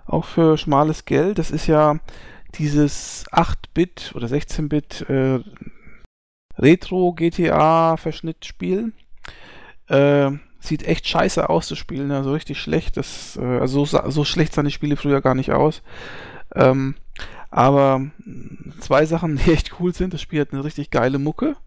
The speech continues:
also richtig coole Musik. Äh, das, das, das kann man nur spielen wegen der Musik eigentlich. Und zum anderen ist es, äh,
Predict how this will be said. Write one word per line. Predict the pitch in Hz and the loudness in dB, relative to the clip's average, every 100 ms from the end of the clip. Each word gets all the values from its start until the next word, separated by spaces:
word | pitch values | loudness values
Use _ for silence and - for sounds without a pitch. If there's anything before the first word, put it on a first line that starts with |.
| - | -8
also | - 127 | -4 0
richtig | 139 - 165 | 0 -2 -8
coole | - 196 | -2 2
Musik. | 185 160 165 202 - - - - - - - | 4 2 0 -2 -4 -14 -10 -10 -10 -12 -2
Äh, | - 135 135 | 4 6 4
das, | 147 | 2
das, | - 131 - | -2 0 0
das | 160 - | 0 2
kann | 160 | 4
man | |
nur | 175 | 2
spielen | 170 180 165 | 0 0 2
wegen | 156 | 2
der | 143 | 2
Musik | 139 190 - | 0 -2 -2
eigentlich. | 127 143 160 175 - - - - - | -2 0 -2 -4 -8 -16 -16 -16 -8
Und | - 135 | 0 2
zum | 151 | 4
anderen | 135 160 170 170 | 4 6 4 4
ist | - 156 | 2 2
es, | 160 160 - | 2 2 -2
äh, | 135 135 139 | 2 4 4